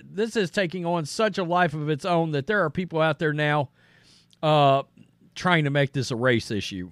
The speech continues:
I kid you not, but that's actually out there in invoking, uh, the same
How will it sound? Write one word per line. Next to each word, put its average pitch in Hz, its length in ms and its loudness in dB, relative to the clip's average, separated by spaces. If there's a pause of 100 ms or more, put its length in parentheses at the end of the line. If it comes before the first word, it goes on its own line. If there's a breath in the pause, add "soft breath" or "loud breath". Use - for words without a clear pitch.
(160)
I 117 140 0
kid 127 260 0
you 120 80 -4
not, 107 320 -4
but - 160 -12
that's 117 260 -4
actually 110 460 -4
out 110 260 -2
there 101 300 -10 (400 soft breath)
in 117 240 -4
invoking, 151 800 -2
uh, 123 300 0 (600 soft breath)
the 135 200 -2
same 196 440 -2